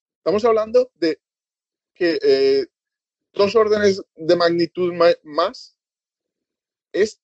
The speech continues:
la mayor causa de muerte después de los, ah, ataques al corazón y el cáncer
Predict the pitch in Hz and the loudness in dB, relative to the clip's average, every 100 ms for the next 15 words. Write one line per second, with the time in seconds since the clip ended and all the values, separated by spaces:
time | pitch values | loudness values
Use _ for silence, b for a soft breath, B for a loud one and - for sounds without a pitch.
0 | _ 160 165 156 156 156 151 175 - - | _ 0 0 -2 -2 -2 -2 -4 -8 -8
1 | _ _ _ _ _ - 185 170 - 113 | _ _ _ _ _ -4 -2 -4 -6 -12
2 | - 127 139 143 160 214 277 - 320 330 | -14 _ -4 -4 -4 -2 -2 -4 -12 -12
3 | _ _ _ _ _ _ _ _ _ - | _ _ _ _ _ _ _ _ _ -2
4 | 160 156 - 185 156 127 123 135 131 139 | -2 -2 -2 2 2 0 -2 -4 -2 2
5 | 139 - - _ _ _ _ _ _ 139 | 2 2 -10 _ _ _ _ _ _ -4
6 | 131 131 127 127 143 160 185 190 175 160 | -2 0 -2 -2 -2 -2 0 -2 -2 -2
7 | - - 156 117 98 _ _ _ _ _ | -2 -2 -4 -4 -8 _ _ _ _ _
8 | 143 139 - 175 196 - 247 | 0 0 0 -4 -4 -4 -4